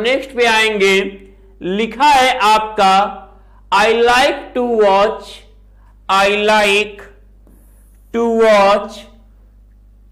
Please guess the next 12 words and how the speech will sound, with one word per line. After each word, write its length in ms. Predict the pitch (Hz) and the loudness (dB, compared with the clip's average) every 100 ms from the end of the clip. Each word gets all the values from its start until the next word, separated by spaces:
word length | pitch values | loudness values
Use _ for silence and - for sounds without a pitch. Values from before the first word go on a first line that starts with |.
| - 254 | -6 0
tennis 720 | 269 302 277 233 220 233 - - - - - 202 | 2 2 0 0 0 -2 -8 -16 -20 -16 -4 2
on 240 | 214 208 208 - - | 2 0 -4 -12 -8
टीवी, 500 | 254 262 226 208 202 220 - - - - _ _ _ _ - | -4 -2 -2 -2 -4 -6 -12 -20 -20 -20 _ _ _ _ -6
it 420 | 220 240 233 - - 226 | -2 -2 -4 -12 -10 -6
is 180 | 226 196 - 180 | -4 -6 -6 0
a 120 | 190 190 190 - - _ - 143 | 2 0 -4 -16 -20 _ -16 -8
very 460 | 208 240 262 269 277 196 175 | -4 0 0 0 -2 -4 -4
good 220 | 214 190 139 | -4 -4 -6
game." 260 | 185 156 - - | -6 -6 -6 -2
अब 80 | |
हमने 400 | 214 220 233 240 202 - - - - - | -2 -2 -2 0 -2 -6 -16 -20 -14 -2
अ 180 | 220 | 0